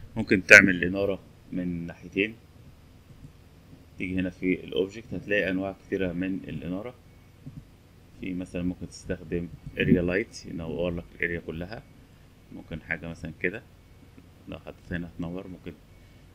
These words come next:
تحط مثلًا هنا بالشكل دوت، وتحط واحدة فوق برضو كده،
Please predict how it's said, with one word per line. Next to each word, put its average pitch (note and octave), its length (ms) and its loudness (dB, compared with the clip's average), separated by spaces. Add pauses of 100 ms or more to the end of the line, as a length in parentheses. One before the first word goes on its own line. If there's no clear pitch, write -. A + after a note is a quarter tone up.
(140)
تحط E2 280 -8
مثلًا E2+ 280 -8
هنا F2+ 240 -2 (320)
بالشكل - 320 -12
دوت، F2+ 420 -8 (3000)
وتحط - 340 -16
واحدة E2 280 -10
فوق F2 160 -2
برضو E2 320 -4
كده، G2+ 180 -4